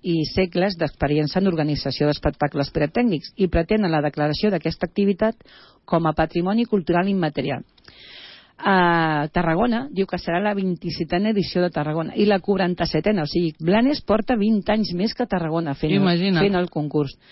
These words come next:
Speaker 1: Diu que amb aquesta intenció ahir es va presentar al Palau Mar de Ca-, de Barcelona el projecte Els Focs Artificials de Catalunya, que, per cert, es celebren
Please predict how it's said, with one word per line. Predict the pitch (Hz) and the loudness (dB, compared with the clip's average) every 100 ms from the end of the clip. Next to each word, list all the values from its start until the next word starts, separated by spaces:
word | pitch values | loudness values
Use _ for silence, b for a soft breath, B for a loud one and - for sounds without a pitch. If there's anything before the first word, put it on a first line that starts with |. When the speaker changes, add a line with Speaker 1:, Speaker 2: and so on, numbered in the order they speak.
| B B B B - | B B B B 0
Speaker 1:
Diu | 226 208 | 2 2
que | 180 | 0
amb | 180 | -2
aquesta | 180 262 285 | -2 -2 0
intenció | 269 240 233 247 240 - | 0 0 0 2 0 0
ahir | 175 196 | 0 0
es | 185 | 0
va | 202 | -2
presentar | 202 190 190 202 | -2 -4 -2 -2
al | 170 | -2
Palau | 143 151 165 | 0 0 0
Mar | 165 165 | 0 -2
de | 160 | -2
Ca-, | 151 160 | -4 -4
de | 170 | -2
Barcelona | 165 160 170 170 175 | -2 -2 -2 0 0
el | |
projecte | 160 156 170 - 180 | 0 0 0 -2 -4
Els | - 151 - | -2 -4 -2
Focs | 151 151 | -2 -2
Artificials | 160 170 156 - 139 | -2 -2 -2 -2 -2
de | 160 | -2
Catalunya, | 147 135 131 120 - B B B - | -4 0 0 0 -4 B B B -4
que, | 139 | -4
per | 143 135 135 | 0 -2 -2
cert, | - 151 165 - b b b | 0 0 0 -10 b b b
es | 147 147 | -2 -2
celebren | - 143 147 151 165 | -2 0 2 2 -2